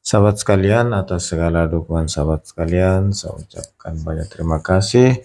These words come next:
Semoga Allah Subhanahu wa Ta'ala membalas segala kebaikan sahabat sekalian. Di depan nampak laut dari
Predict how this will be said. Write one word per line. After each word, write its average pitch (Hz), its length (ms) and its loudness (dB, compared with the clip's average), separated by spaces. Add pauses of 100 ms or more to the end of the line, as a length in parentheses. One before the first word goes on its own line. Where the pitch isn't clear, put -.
(440)
Semoga 87 480 2
Allah 90 240 0
Subhanahu 82 480 -4
wa 73 80 -6
Ta'ala 90 480 0
membalas 76 640 -4
segala 71 480 -6
kebaikan 69 640 -10
sahabat - 480 -16
sekalian. 58 560 -12 (1300)
Di 92 240 6
depan 104 560 2
nampak 87 880 -2
laut 78 720 -2
dari 76 720 -2